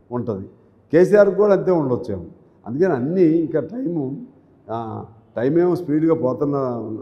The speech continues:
పోతున్నట్లు ఉన్నా, ఆ, ఇవన్నీ చూసిన తర్వాత మేము ఎట్లా చేయాలనేది కూడా కాంగ్రెస్కి వచ్చేసరికి మేమేమో రెండుసార్లు దెబ్బతిని ఉన్నాం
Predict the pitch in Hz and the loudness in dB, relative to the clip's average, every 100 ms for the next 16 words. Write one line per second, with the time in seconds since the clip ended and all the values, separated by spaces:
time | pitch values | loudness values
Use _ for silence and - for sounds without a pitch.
0 | - 104 110 135 131 104 110 120 180 - | -10 -8 -8 -6 -8 -8 -10 -8 -8 -10
1 | - _ _ _ - 135 131 127 139 151 | -18 _ _ _ -10 -8 -6 -6 -4 -2
2 | 202 202 - 185 151 185 156 156 160 226 | -2 -4 -4 -6 -4 -2 0 0 -2 -4
3 | 233 180 151 135 - - _ 117 123 165 | -2 0 0 -4 -10 -20 _ -6 -2 0
4 | 151 147 139 131 127 127 135 127 - - | 2 2 0 -2 -4 -4 -2 -2 -4 -12
5 | - _ 95 117 151 160 160 151 147 135 | -20 _ -10 -2 0 0 -2 -4 -4 -4
6 | 147 139 143 131 131 - - _ - 135 | -4 -4 -6 -6 -8 -14 -20 _ -6 -2
7 | 147 165 151 143 135 127 147 160 139 135 | 0 0 -2 -2 -4 -4 -2 0 0 -2
8 | 143 160 127 101 | -2 -2 -2 -6